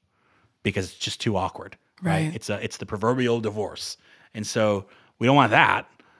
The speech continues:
Speaker 1: Um, but it's so bad if you're, like, both in the same church because you're hanging out in the same young adult ministry, you're hanging out in the same youth group, you're hanging out in the same, you know, house church environment. And all of a sudden,
Speaker 2: Mm-hmm.
Speaker 1: you know, you bring your new boyfriend or girlfriend that you feel like is the Lord,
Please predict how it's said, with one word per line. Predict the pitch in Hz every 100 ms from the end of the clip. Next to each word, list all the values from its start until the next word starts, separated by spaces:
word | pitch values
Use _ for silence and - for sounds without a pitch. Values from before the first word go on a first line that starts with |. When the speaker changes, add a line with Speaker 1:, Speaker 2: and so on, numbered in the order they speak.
| _ -
Speaker 1:
Um, | 110 101 110 -
but | 123 113 - _
it's | 127 -
so | - 139
bad | 110 110 180 -
if | - 110
you're, | 104
like, | 101 -
both | 117 107
in |
the | 107
same | - 95
church | - 196 117 - - _ _ -
because | 110 117 107 -
you're | 120
hanging | 131 117
out |
in | 110
the |
same | - 113
young | 110 104
adult | 113 143
ministry, | 107 - 107
you're | 104
hanging | 113
out | 104
in |
the | -
same | 107
youth | 104 139
group, | 135 147
you're | 120
hanging | 113 107
out |
in | 107
the |
same, | - 107 104 101 _ _ -
you |
know, | 110
house | 92 139 -
church | 120 107
environment. | 98 98 101 104
And |
all | 107
of |
a | 101
sudden, | 110 104
Speaker 2:
Mm-hmm. | 156 170 170 - - _
Speaker 1:
you | 117
know, | 107 101
you | 110 117
bring | 117 120 113
your | 107 98 95 _ _ _ -
new | 110 117
boyfriend | 110 113 113 113 104
or |
girlfriend | 95 151 - 104
that | 104
you | 104
feel | 110
like | 101 107
is | 135 123
the |
Lord, | 98 139 127 101 117